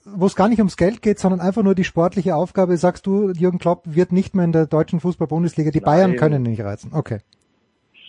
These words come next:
Speaker 2: Also meiner Meinung nach, äh, nach, nach Liverpool kommt ja emotional gar nichts mehr.
Speaker 1: Hm.
Speaker 2: Das, ich finde auch Nationaltrainer ist natürlich für, für den Jürgen wäre das eine totale Fehlbesetzung. Jürgen ist jemand, der stark ist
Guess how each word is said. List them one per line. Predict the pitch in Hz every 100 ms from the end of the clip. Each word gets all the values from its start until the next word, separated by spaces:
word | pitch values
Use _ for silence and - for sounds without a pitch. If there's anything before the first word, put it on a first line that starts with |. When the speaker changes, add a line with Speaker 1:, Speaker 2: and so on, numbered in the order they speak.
| - _ _ -
Speaker 2:
Also | 120 123
meiner | 120 131
Meinung | 143 143 143 139
nach, | 139 143 - 104
äh, | 131 120 139
nach, | 131 143 -
nach | 127 147 160
Liverpool | 156 175 - 160
kommt | - 151 151
ja |
emotional | 143 131 160 156 143 135
gar | 117 113
nichts | 139 -
mehr. | 113 90 - _
Speaker 1:
Hm. | 135 120
Speaker 2:
Das, | 113
ich | 101 110 -
finde | 147 156
auch | 139
Nationaltrainer | 135 131 117 123 131 143 139
ist | 123
natürlich | 127 131 120
für, | 131 104
für | 127
den | 117
Jürgen | 117 135 139
wäre | 131
das | 123 117
eine | 117
totale | 120 113 120
Fehlbesetzung. | 127 120 143 131 127 117
Jürgen | 113 131 151
ist | 139 147
jemand, | 139 127
der | 120
stark | - 117 135
ist | 147